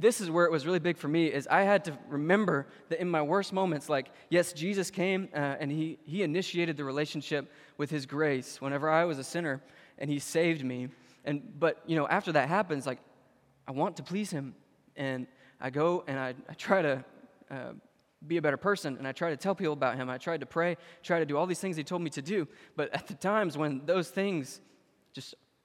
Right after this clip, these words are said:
I'm not doing great at it, I have to remember that all those things were not where it started with my relationship with God.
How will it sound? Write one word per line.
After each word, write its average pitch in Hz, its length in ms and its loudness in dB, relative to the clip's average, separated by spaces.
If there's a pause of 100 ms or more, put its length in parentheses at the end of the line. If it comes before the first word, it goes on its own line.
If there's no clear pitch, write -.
(180)
I'm 143 100 -2
not 190 180 4
doing 190 180 2
great 202 200 4
at 131 140 4
it, 120 120 -6 (2000)
I - 40 -14
have 151 100 -10
to 165 100 -10
remember 170 200 0
that 139 80 0
all 175 160 0
those 180 140 0
things 185 300 -4 (640)
were 151 120 -2
not 165 180 0
where 160 120 2
it 139 80 -4
started 151 440 -2
with 147 140 -10
my 139 100 -4
relationship 135 520 -6
with 123 120 -14
God. 135 320 -4